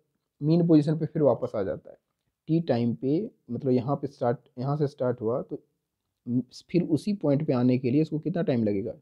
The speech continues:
T time लगेगा। और कितना angle complete करेगा वो? थ्री sixty degree complete करेगा उतना दूर में। ये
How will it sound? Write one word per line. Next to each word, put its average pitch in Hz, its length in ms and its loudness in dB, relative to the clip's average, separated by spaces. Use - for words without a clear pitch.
T 127 80 -2
time 110 240 -6
लगेगा। 113 360 -8
और 139 120 -14
कितना 143 200 -2
angle 151 200 6
complete 160 340 -2
करेगा 165 240 4
वो? 180 80 0
थ्री 135 180 -6
sixty 123 300 -12
degree 120 220 -4
complete 120 320 -8
करेगा - 360 -12
उतना 120 160 -4
दूर 110 220 -2
में। 127 120 -10
ये 175 120 4